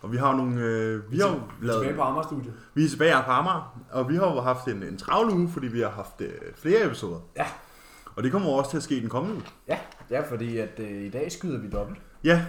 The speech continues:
Speaker 1: i dag skyder vi dobbelt.
Speaker 2: Ja.
Speaker 1: Øh, vi har jo vores egen episode nu her, og så har vi A J Morris senere,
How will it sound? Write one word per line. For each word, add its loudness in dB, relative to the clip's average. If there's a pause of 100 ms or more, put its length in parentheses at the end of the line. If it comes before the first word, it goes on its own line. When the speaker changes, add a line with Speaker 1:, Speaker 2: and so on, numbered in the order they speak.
(120)
Speaker 1:
i -8
dag -4 (100)
skyder 10
vi 6
dobbelt. 8
Speaker 2:
Ja. 8
Speaker 1:
Øh, 2
vi 4
har 2
jo 2 (160)
vores 0
egen 2
episode 0
nu 6
her, 6
og 4
så -4
har 0
vi 2
A 4 (120)
J 4
Morris 2
senere, 0